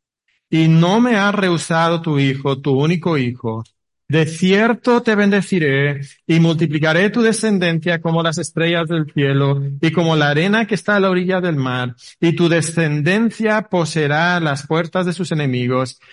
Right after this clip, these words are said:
En tu simiente", que es la misma palabra que descendencia, "serán benditas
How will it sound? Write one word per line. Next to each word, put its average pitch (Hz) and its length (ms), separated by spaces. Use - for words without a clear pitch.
En 156 280
tu 160 120
simiente", 175 840
que 151 80
es 127 80
la 135 100
misma 175 320
palabra 175 380
que 170 100
descendencia, 135 880
"serán 160 360
benditas 147 720